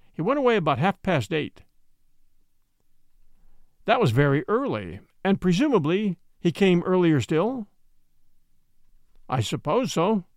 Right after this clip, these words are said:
the man assented with a grin. "But I only just come on when he left." "Had he any luggage with him?"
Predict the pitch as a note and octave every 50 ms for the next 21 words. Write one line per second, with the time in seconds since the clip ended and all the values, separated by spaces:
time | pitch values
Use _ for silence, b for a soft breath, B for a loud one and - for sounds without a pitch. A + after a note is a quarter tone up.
0 | _ _ _ - D3 C#3 D3+ D3+ C#3 - - A#2+ - - D#3+ C#3 - A2+ G2 B2
1 | C#3 C3 C#3 B2 C#3 D#3+ D#3+ C3+ A#2 F2+ E2+ D2+ - - _ _ _ _ _ _
2 | _ _ _ _ _ - _ _ _ _ _ _ _ _ _ _ _ _ _ _
3 | _ _ _ _ - E3 F#3+ A#3+ C#4+ D4 B3+ G3 E3 C3+ A3 F#3 - - - F#3+
4 | F#3+ G#3 G#3 F3+ C#3 B2+ B2+ B2+ C3 D3+ E3+ D#3+ A2+ - - - - - - _
5 | _ _ _ _ _ - - - _ _ _ _ _ _ _ _ _ b b b
6 | b b b b - - G#3+ D4 - E4 E4 D4+ D4 C#4+ A#3+ A#3+ C4 C4 G3 E3
7 | A#2+ G#2+ A2 A#2+ A2+ - - - -